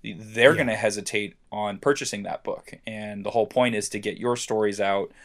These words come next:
Speaker 1: and create fans and, and fans to come back to see your better work, the, the, the next issue, the stuff that you've corrected in the previous issue, which they might not even have seen,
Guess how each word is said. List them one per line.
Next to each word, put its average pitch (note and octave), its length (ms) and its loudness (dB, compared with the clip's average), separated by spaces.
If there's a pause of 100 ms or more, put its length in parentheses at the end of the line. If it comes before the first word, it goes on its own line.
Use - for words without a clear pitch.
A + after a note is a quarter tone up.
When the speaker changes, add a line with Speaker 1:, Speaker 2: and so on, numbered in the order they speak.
(220)
Speaker 1:
and G#2+ 200 -6
create A2+ 440 -4
fans G#2 420 -6
and, G2+ 220 -6
and G#2 200 -10
fans G#2+ 300 -6
to G#2+ 120 -4
come G2+ 220 -4
back A#2 300 6 (280)
to - 80 -8
see D3 160 -2
your B2 160 2
better B2 280 4
work, - 420 -6
the, A2 260 -2
the, A2+ 260 0
the A2+ 160 -6
next C#3 320 0
issue, G2 340 -6
the G2+ 80 -8
stuff B2+ 280 2
that A2 180 2
you've C3+ 220 0
corrected A#2 540 0 (260)
in A2 80 -4
the G#2+ 60 0
previous D3 400 -2
issue, A2+ 280 -4 (200)
which B2 180 -2
they C#3 140 2
might D#3+ 240 2
not C#3 180 4
even C3 220 -4
have G2 120 -8
seen, - 420 -8